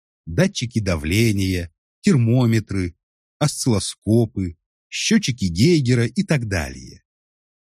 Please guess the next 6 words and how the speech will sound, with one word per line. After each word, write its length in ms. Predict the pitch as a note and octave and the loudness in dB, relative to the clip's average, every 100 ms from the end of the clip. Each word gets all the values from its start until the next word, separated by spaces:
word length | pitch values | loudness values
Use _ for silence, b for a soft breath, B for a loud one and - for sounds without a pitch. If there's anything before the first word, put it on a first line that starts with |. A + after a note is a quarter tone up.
| _ | _
Таким 380 | - F2 C#3 B2+ | -8 2 2 2
образом, 640 | - G3+ D#3+ G#2+ D#2+ C#2 - _ _ _ | 0 0 2 -2 -4 -14 -16 _ _ _
одна 320 | - G#2 A2+ C#3 | -8 -2 0 0
из 240 | - G#2+ | -2 -6
причин 520 | - A#2 - D3 G2+ _ | -4 -4 0 0 -2 _
неизбежных 800 | G2+ A2+ C3 A#2 C3+ A2+ G2 F#2+ | 0 2 2 2 0 0 -2 -8